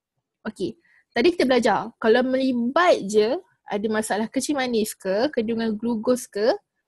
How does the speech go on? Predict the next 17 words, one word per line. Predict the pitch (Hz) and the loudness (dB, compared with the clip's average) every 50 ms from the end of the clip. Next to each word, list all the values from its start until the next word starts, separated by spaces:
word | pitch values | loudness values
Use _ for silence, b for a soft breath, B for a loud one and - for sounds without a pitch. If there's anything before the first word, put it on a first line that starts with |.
| _ _ _ _ - | _ _ _ _ -4
mesti | 220 220 - - 311 349 349 - | -4 -4 -2 0 2 2 2 4
terletak | 240 233 226 220 - 226 202 - | 2 2 2 2 0 -2 -2 0
pada | 226 214 208 220 254 247 - _ | -2 -2 0 0 0 0 0 _
pankreas | - 302 359 466 523 - _ _ _ _ _ _ _ _ _ _ - 339 349 370 359 - | -2 0 0 -2 -4 -10 _ _ _ _ _ _ _ _ _ _ 0 2 2 2 2 -2
kita, | - - 254 - _ 214 196 190 185 180 180 180 | -6 -10 -12 -8 _ -4 -2 0 0 -2 -2 -2
iaitu, | 190 208 - _ - 392 508 523 - _ _ _ _ _ _ _ _ _ _ _ _ _ _ _ _ _ _ _ _ _ _ - | -4 -4 -4 _ 0 0 0 -2 -4 _ _ _ _ _ _ _ _ _ _ _ _ _ _ _ _ _ _ _ _ _ _ -2
ah, | 202 | -2
pankreas | 190 - 220 220 - 370 392 - | 0 2 0 2 4 2 2 2
kat | - 320 | 0 0
mana? | 254 240 214 180 190 220 - _ _ _ - | 0 0 0 -2 -4 -6 -12 _ _ _ -6
Ni | 220 220 233 277 339 427 539 539 - _ _ _ _ _ _ _ _ _ _ _ - | -4 -2 0 2 2 2 2 0 -2 _ _ _ _ _ _ _ _ _ _ _ -4
pituitary, | 233 233 226 - 254 202 202 208 233 247 240 | -4 -4 -2 0 0 2 2 2 0 0 -2
betul. | - - 190 185 185 220 269 381 440 - _ _ _ _ _ _ _ _ _ _ | 0 2 2 4 6 4 4 2 2 -2 _ _ _ _ _ _ _ _ _ _
Q | _ - 285 330 294 | _ 0 2 4 4
adalah | 254 240 220 226 214 277 392 427 - - _ | 4 4 2 2 2 2 0 -2 -6 -10 _
kelenjar | - 240 226 220 220 220 226 214 | 2 4 4 4 4 2 -2 -2
thyroid, | 220 190 147 151 151 143 160 196 254 320 - | -2 -2 -2 -2 0 0 2 2 2 2 0